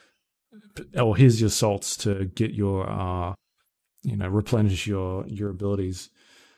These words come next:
I, like, at no stage during any of these fights did I feel like, "I'm out of ammo," or, like, "I need to go scavenge for stuff." It just, it was always, whenever I felt like, "Man, I'm running pretty low," um, she would be like, "Hey, do you want some ammo?" I'd be like,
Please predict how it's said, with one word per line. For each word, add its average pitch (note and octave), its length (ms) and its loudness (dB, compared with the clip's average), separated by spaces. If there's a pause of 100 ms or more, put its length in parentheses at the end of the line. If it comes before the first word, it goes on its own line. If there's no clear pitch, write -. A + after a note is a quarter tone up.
(1080)
I, D3 80 -2 (100)
like, C#3 240 2
at D#3 140 -2
no D3 220 8
stage C3+ 460 6
during A#2 280 6
any A2+ 180 6
of G#2+ 60 4
these G#2 220 2
fights A2 360 -2
did A#2+ 80 0
I G#2+ 60 2
feel G#2+ 180 0
like, G2+ 280 2
"I'm C3 200 4
out G2+ 140 2
of G#2+ 100 2
ammo," G2 380 2 (100)
or, G#2 320 0
like, F#2 460 0 (720)
"I G#2+ 140 -2
need F#2+ 500 0
to - 120 -2
go F#2+ 260 -2
scavenge G#2+ 520 0
for - 120 -8
stuff." - 380 -14
It - 120 -6
just, G#2 220 -2
it - 140 -8
was A2 140 0
always, C3 440 6
whenever B2+ 420 6
I A2 80 4
felt - 280 -2
like, G2+ 220 -4
"Man, A2+ 200 2
I'm G#2+ 100 0
running A2 200 2
pretty A2+ 200 0
low," G#2+ 340 2 (680)
um, G2+ 300 -2
she - 180 2
would A2 120 4
be G#2+ 120 2
like, G2 220 2
"Hey, A#2+ 140 0
do G2+ 80 0
you - 20 4
want A2 120 2
some A2 100 -2
ammo?" A#2+ 200 2
I'd A#2+ 80 0
be - 80 -4
like, F#2 160 -6